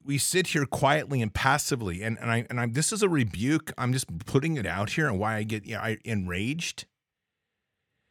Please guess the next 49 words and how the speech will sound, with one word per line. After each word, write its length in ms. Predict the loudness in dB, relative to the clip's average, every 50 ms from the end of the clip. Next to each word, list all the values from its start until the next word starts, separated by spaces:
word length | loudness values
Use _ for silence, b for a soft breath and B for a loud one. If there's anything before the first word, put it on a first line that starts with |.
| _ _ _ _ _ _ -6 -2
Because 380 | -2 2 2 4 2 2 0 -4 -8 -18 _ _ _ _ -2
we 160 | 0 0 0
become 480 | 0 -2 -4 -2 -2 0 0 2 2 2
so 320 | 0 0 0 0 2 0
obsessed 1000 | 0 0 -2 -2 -2 0 0 2 2 2 2 0 0 -2 -2 -2 -4 -6 -12 -16 -16 _ _ _ _ _ _ _ _ _ _ _ _ _ _ _ _ _ _ _ _ _ _ _
with 380 | -4 -2 0 0 0 -2 -6 -12 _ _ _ _ _ -6 -2
the 120 | 0 0
little 340 | 2 2 2 2 2 2 0
things, 600 | 0 -2 -4 -4 -2 -4 -6 -8 -10 -10 -10 -10 _ -8
like 360 | -4 -2 -2 -2 -2 -6 -14 _ _ _ _ _ _ _ _ _ _ _ _ _ 0
in 140 | 2 4 4
a 100 | 4 4
moment 460 | 4 4 4 2 2 0 -2 -2 -4
like 240 | -2 -2 -2 -2 -2
this 260 | -2 -2 -2 -2 -4
where 80 | -4
someone 320 | -4 -2 0 0 0 0 -2
says, 380 | -4 -4 -6 -6 -6 -8 -10 _ _ _ 6
"Ah," 340 | 6 6 4 0 -2 -4 -12 _ _ _ _ _ _ _ _ _ _ _
and 140 | -4 -2 -2
you 80 | 0
say, 140 | -2 -2 0 0
"Oh 160 | 0 2 0
my 180 | 0 -2 -4 -4
goodness, 380 | -6 -6 -8 -6 -6 -6 -6
it's 120 | -6 -6 -6
a 40 | -6
bad 240 | -4 -2 -2 -2 -2
word." 160 | -2 -2 -2
And 120 | 0 0
I'm 80 | 0 0
not 220 | 0 -2 -2 -2
putting 200 | -2 0 2 2
my 120 | 2 2 2
finger 320 | 0 0 0 0 2 0
at 100 | 0 -2 -2
anybody. 440 | 0 2 2 2 2 0 -2 -4 -4
Be 140 | -6 -6 -6
clear 220 | -2 0 2 2
about 220 | 2 2 0 -4 -4
this. 180 | -6 -4 -4
This 180 | -2 -2 -2 -2
is 80 | -2 -4
just 260 | -2 -2 -2 -2 -4
the 60 | -6
general 440 | -6 -2 0 2 2 2 0 -2 -4
culture 460 | -4 -2 -2 -2 -2 -2 -4 -6 -6
we 140 | -8 -8 -10
have. 160 | -10 -12 -14